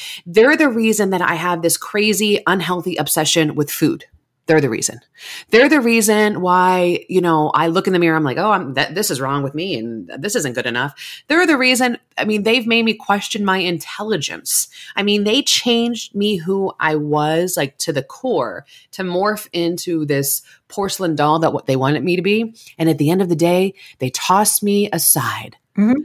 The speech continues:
Speaker 1: Like,
Speaker 2: Mm-hmm.
Speaker 1: you know, yesterday's root job. I mean, it was, <laughs> you know what I mean? Like, it's so, and so for me, it's, it's funny that these people come back now and say, "Wait a minute, that didn't happen.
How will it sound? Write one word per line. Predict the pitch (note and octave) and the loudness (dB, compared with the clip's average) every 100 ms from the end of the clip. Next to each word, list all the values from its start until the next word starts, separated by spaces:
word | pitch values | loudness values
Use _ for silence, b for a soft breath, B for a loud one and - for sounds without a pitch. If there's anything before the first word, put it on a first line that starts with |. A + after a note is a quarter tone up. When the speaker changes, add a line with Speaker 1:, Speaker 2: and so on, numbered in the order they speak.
| - | -2
Speaker 1:
Like, | C#3 C3 | 0 0
Speaker 2:
Mm-hmm. | F3 G3+ | 0 -2
Speaker 1:
you | D#3 | 0
know, | D3 C3+ C3+ | 2 0 0
yesterday's | D3+ - F3+ F3 E3 D3 | 0 0 4 4 4 4
root | D#3 D#3 | 2 2
job. | C3+ A2+ G2+ - - b b - | 0 0 -2 -8 -16 b b 2
I | A3+ | 4
mean, | B3 | 6
it | A3 A3+ | 6 6
was, | B3 A#3 - - C#5 C#5 - D4+ | 6 6 4 2 2 2 2 4
<laughs> | |
you | A#3+ - - F#4 E4 D#4+ F4 | 4 4 4 6 6 4 6
know | D4 | 6
what | D#4 | 6
I | |
mean? | D#4 D4+ | 4 4
Like, | C#4+ A#3 - B B C4 A3 - | 6 4 2 B B -10 -4 2
it's | D#4 F4+ | 2 4
so, | - - D4 D#4 F4 - - - | 2 4 6 6 6 2 -8 0
and | C4+ C4+ | 4 4
so | D#4 | 4
for | D#4 | 4
me, | E4 C#4+ | 4 4
it's, | C4 | 4
it's | - - | 2 2
funny | - F#4 F#4 | 2 2 2
that | G#3+ G3 | 0 -2
these | B3 | -4
people | - D#4+ D#4 | -2 0 0
come | D#4 A3 | -2 -4
back | G3+ G#3 | -4 -6
now | G#3+ C4 | -6 -4
and | D#4+ | -2
say, | A#3+ F3 b b | -2 -4 b b
"Wait | F#4+ A4 | 0 2
a | |
minute, | C#4+ C4+ | 2 0
that | A4+ | -2
didn't | A#4 E4 | 0 0
happen. | F4+ C5 C#4+ C#3+ | -2 -4 -4 -4